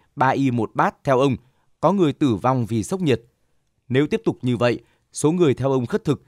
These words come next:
sẽ lên đến một trăm người, nghìn người, trong đó không biết thật giả thế nào. Tu theo pháp môn hạnh đầu đà, con đường mà ông Minh Tuệ đang đi, thế gian có được mấy người.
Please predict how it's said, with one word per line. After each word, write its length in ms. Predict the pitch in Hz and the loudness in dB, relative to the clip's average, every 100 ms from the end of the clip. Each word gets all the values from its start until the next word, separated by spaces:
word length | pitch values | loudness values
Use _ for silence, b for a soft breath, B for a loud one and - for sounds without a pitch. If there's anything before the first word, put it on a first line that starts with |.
| _ - | _ -8
sẽ 200 | 156 151 | -4 -2
lên 160 | 143 | 0
đến 180 | 117 139 | 0 0
một 180 | 151 117 | -2 -4
trăm 200 | 156 151 | -4 -2
người, 220 | 117 107 - _ - | 2 0 -2 _ -10
nghìn 340 | 98 143 131 | -2 0 2
người, 280 | 131 123 - _ _ _ _ | 2 2 0 _ _ _ _
trong 180 | 135 123 | -4 0
đó 140 | 117 | 0
không 220 | - 143 | 0 -2
biết 140 | 147 190 | 0 -2
thật 180 | 139 - | -4 -6
giả 240 | 123 107 | -4 -4
thế 120 | 87 147 | -4 -2
nào. 240 | 127 98 _ _ _ _ - | -2 -4 _ _ _ _ -4
Tu 160 | 135 | -4
theo 260 | 131 131 123 | 0 0 0
pháp 180 | 175 160 | -2 -2
môn 220 | 147 127 | -2 -2
hạnh 160 | 131 | -2
đầu 120 | 123 120 | -2 0
đà, 220 | 120 113 b b - | 0 -4 b b -4
con 140 | 185 | 0
đường 220 | 151 120 | 0 0
mà 60 | 117 | 0
ông 200 | 123 127 | 0 0
Minh 140 | 127 | -4
Tuệ 160 | 113 123 | -4 -4
đang 220 | 127 123 | -2 -2
đi, 200 | 139 127 - _ | -2 -2 -6 _
thế 160 | 120 131 | -4 -2
gian 260 | 143 139 | -2 -2
có 140 | 151 170 | -2 0
được 200 | 165 107 | 0 0
mấy 200 | 113 160 | 0 0
người. 280 | 160 113 | 0 0